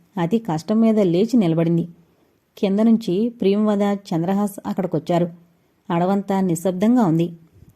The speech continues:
"బయలుదేరను దొర, ఇంకా సమయం లేదు," అంది పుత్లి. అందరూ బయలుదేరారు. అక్షత చేయి పట్టుకుని నడుస్తున్నాడు యశ్వంత్. కపర్ది పూర్తిగా అలసిపోయాడు.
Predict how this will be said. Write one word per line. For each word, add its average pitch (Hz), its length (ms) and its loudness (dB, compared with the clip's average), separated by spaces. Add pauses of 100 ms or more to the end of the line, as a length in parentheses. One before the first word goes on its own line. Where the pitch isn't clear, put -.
(180)
"బయలుదేరను 185 580 0
దొర, 156 300 -2 (220)
ఇంకా 185 260 -2
సమయం 190 360 -2
లేదు," 175 320 -2 (340)
అంది 165 260 0
పుత్లి. 160 440 -4 (600)
అందరూ 175 320 0
బయలుదేరారు. 165 640 -2 (580)
అక్షత 226 420 -2
చేయి 220 340 0
పట్టుకుని 233 380 0
నడుస్తున్నాడు 180 800 0
యశ్వంత్. 160 480 -4 (1600)
కపర్ది 233 560 2
పూర్తిగా 226 560 0
అలసిపోయాడు. 160 600 0